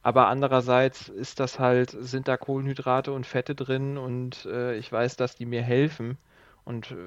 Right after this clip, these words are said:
meinem Körper auch eine gewisse Energie geben. Ähm, ja, deshalb, ich glaube,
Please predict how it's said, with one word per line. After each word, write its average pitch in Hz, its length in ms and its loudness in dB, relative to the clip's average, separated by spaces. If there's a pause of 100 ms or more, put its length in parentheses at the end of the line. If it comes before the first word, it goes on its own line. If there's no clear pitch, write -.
(220)
meinem 113 260 -2
Körper 123 420 2
auch 113 160 -2
eine 123 100 -2
gewisse 120 320 -4
Energie 117 480 -6
geben. 110 480 -6 (800)
Ähm, 107 520 -4 (1700)
ja, 107 320 0 (600)
deshalb, 110 320 -2
ich 110 120 -12
glaube, 113 680 2